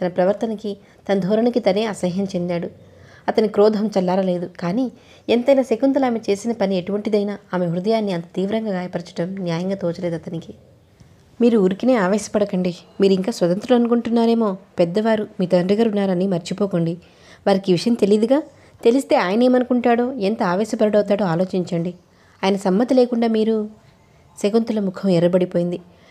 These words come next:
కళ్ళు రక్తారుణ కాంతితో ప్రకాశించాయి. అవమానంతో, ఉక్రోషంతో ఆమె హృదయమంతా నిండిపోయి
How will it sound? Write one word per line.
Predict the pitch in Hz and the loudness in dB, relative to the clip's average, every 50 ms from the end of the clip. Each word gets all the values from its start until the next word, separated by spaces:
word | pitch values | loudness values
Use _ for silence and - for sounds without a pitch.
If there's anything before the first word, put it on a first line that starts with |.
| - _ _ - | -20 _ _ 0
కళ్ళు | - 233 262 277 | 2 4 6 6
రక్తారుణ | 269 247 - - - 262 254 247 240 240 | 4 4 4 2 2 2 4 4 2 0
కాంతితో | 233 - 202 196 196 202 190 196 | 0 -2 -4 -4 -2 -2 -2 -2
ప్రకాశించాయి. | 190 190 180 175 185 185 185 - 190 175 175 - 185 - - _ _ _ _ _ - - _ - | 0 -2 0 0 -2 -2 -2 -4 -4 -4 -4 -6 -8 -8 -10 _ _ _ _ _ -20 -8 _ 0
అవమానంతో, | 170 202 220 220 220 214 202 196 196 190 196 196 196 196 | 2 4 4 4 2 2 0 0 0 0 0 0 2 0
ఉక్రోషంతో | 196 185 190 - 240 233 233 233 202 196 190 196 | -2 -4 0 2 2 2 2 0 -2 -2 0 0
ఆమె | 185 180 | 0 0
హృదయమంతా | 170 175 175 185 196 202 214 220 214 220 208 | -2 -2 0 0 0 0 0 -2 -2 -2 -2
నిండిపోయి | 196 180 175 175 190 190 - 190 190 185 | -2 -2 -2 -2 -4 -2 -2 -4 -4 -4